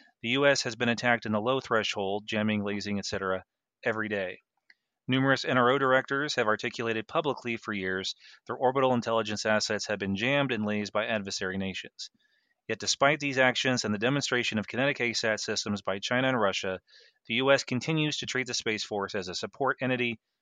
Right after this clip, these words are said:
for the Joint Force and not as a military service in its own right. That is like having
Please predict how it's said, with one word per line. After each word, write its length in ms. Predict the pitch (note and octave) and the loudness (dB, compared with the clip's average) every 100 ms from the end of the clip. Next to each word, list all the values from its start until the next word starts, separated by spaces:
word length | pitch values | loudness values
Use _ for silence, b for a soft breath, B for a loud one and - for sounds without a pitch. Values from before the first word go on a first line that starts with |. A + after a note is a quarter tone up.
| _ - | _ -4
for 120 | A#2+ | -2
the 80 | A#2 | 0
Joint 320 | A#2+ C3+ B2+ | 0 0 -2
Force 380 | G2+ F2 F#2 - | -6 -6 -6 -4
and 180 | A2 | -2
not 200 | A2 B2 | 2 2
as 100 | B2 | 2
a 80 | A2 | 2
military 420 | G#2+ G#2+ - G2+ | 0 0 -2 -4
service 420 | F#2+ G2 F#2 F#2 - | -4 -4 -2 -4 -6
in 120 | G#2 | -8
its 160 | F#2 | -6
own 140 | F#2 F2 | -6 -4
right. 280 | F2+ D#2+ - _ _ _ _ _ _ _ _ B B B B | -6 -6 -12 _ _ _ _ _ _ _ _ B B B B
That 100 | B2+ | 2
is 140 | C3+ B2+ | 4 4
like 160 | C3+ | 4
having 240 | C#3+ C3+ | 4 2